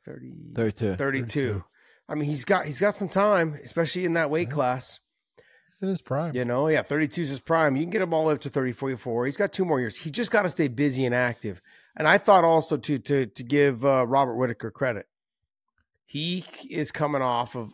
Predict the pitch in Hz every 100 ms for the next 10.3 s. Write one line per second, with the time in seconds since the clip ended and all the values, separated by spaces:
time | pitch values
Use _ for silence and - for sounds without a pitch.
0 | - - 123 127 127 120 135 - 107 107
1 | 104 - - _ - 113 117 117 113 110
2 | - 117 101 110 107 101 - 98 95 _
3 | _ _ _ _ _ _ - 139 139 151
4 | 165 156 143 107 - 117 104 98 _ _
5 | _ _ _ _ _ _ _ _ _ -
6 | 131 120 123 117 123 101 113 101 - 110
7 | 98 - - - _ _ _ - 139 151
8 | 143 117 - 180 185 165 147 - - 151
9 | 127 139 135 113 - 131 139 131 117 156
10 | 170 170